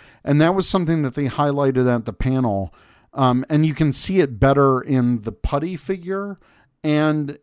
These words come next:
in her press photos that we have, uh, from the Wave two story that we linked to.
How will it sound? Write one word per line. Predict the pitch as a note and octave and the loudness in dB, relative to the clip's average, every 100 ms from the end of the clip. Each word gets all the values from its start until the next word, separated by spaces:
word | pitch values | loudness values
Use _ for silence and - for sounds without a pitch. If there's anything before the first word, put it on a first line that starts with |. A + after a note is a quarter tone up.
| - | -4
in | D3 C#3+ C#3 C3+ B2+ - _ _ - - - | -2 -2 -2 -4 -6 -12 _ _ -18 -16 -4
her | C#3+ C#3 C3+ B2 | 0 0 0 -4
press | - - C#3 C3+ - | -8 -2 -2 -2 -8
photos | - B2+ A#2+ A2+ A2 G#2 G2+ | -4 -4 -2 -2 -4 -6 -4
that | A#2+ A#2 | -4 -4
we | B2+ G#2+ | -6 -4
have, | A#2+ A2+ A2 G#2 G2 - _ _ _ | -4 -4 -6 -8 -14 -20 _ _ _
uh, | - A2 G#2 | -6 -4 -4
from | G2+ C#3+ B2 A2+ A2 | -4 -4 -2 -4 -4
the | A#2 | -4
Wave | A2 A#2 A#2+ G#2 | -2 -4 -4 -6
two | - B2+ A#2 | -6 -4 -4
story | - A#2+ G#2 G2+ | -4 -4 -4 -6
that | G2+ G#2 - | -8 -10 -12
we | B2+ A2+ | -10 -8
linked | G#2 A2+ A2 - | -6 -8 -8 -8
to. | A2+ F#2+ | -8 -8